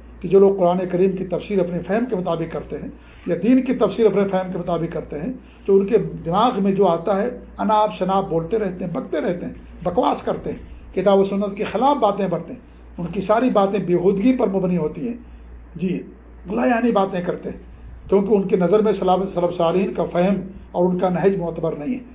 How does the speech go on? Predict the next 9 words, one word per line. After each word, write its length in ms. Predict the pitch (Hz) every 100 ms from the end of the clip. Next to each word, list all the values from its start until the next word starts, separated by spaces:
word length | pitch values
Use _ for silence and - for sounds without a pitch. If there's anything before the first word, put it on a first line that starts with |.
| - - -
وہ 80 | 202
اپنی 200 | 196 220
عقل 240 | 208 220 277
کو 160 | 262
معتبر 340 | 233 208 196 180
مانتے 340 | 160 - -
ہیں۔ 80 | - - - - - - - -
وہ 160 | 196 202
لوگ 520 | 196 190 - -